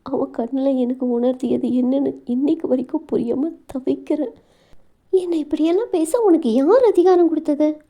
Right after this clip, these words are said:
மனசுல இருக்கிறவனை தூக்கி போடுறது அவ்வளோ சுலபம்னு நினைக்கிறியா? அதிகம் பார்த்துக்கிட்டதும் இல்லை, பேசிக்கிட்டதும் இல்லைனாலும் பார்க்குற அந்த ஒரு நிமிஷத்துல அவன் காதலை என்னை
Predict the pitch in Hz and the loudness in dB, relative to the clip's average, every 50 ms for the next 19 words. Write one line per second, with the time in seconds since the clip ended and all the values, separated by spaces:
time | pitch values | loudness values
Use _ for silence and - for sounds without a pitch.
0 | _ _ _ _ _ - 220 220 254 226 220 247 254 262 - 240 220 202 - - | _ _ _ _ _ -6 -2 0 0 2 2 0 0 0 0 0 -2 -4 -6 -8
1 | 214 220 220 214 220 - 247 226 - 302 269 - 233 220 262 285 415 392 - - | -8 -8 -8 -8 -6 -6 -6 -4 -4 -6 -4 -4 -4 -2 -2 -4 -6 -8 -8 -8
2 | - - - 339 330 392 440 - - 294 285 277 302 302 269 254 233 202 214 - | -6 -4 2 4 4 4 4 2 0 -2 0 0 0 0 2 2 0 0 -2 -4
3 | - 196 113 202 196 202 - - - - - _ _ _ _ _ _ - 247 240 | -4 -4 -4 -4 -4 -8 -12 -20 -20 -20 -20 _ _ _ _ _ _ -4 -4 0
4 | 220 254 254 262 254 254 - 240 233 247 247 269 254 254 247 269 247 254 254 247 | 0 2 2 0 -2 -2 -4 -6 -6 -4 -2 0 0 0 0 0 0 0 0 0
5 | 240 233 240 247 269 269 262 254 247 269 269 294 262 254 247 247 247 254 262 262 | 0 -2 -2 -4 -4 -4 -4 -2 -2 -2 -4 -6 -8 -6 -4 -2 -2 0 0 -2
6 | 254 240 240 233 233 233 240 254 247 220 - _ - 226 233 254 254 - 294 262 | -2 -2 -4 -4 -4 -2 -2 -2 -2 -4 -6 _ -8 -6 -6 -6 -4 -2 -2 -2
7 | 247 233 240 240 - 240 240 233 - 233 240 320 339 330 262 254 254 254 254 247 | 0 -2 -4 -2 0 0 0 0 -2 -2 0 2 2 2 2 2 2 0 0 0
8 | - 262 240 240 226 220 - _ _ _ _ _ _ _ _ - - - 269 233 | 0 -4 -4 -4 -4 -6 -10 _ _ _ _ _ _ _ _ -20 -10 -6 -4 -4
9 | 247 247 - 262 262 254 277 - 277 269 302 302 262 254 240 | -4 -4 -6 -4 -2 -2 0 0 0 2 2 2 0 0 0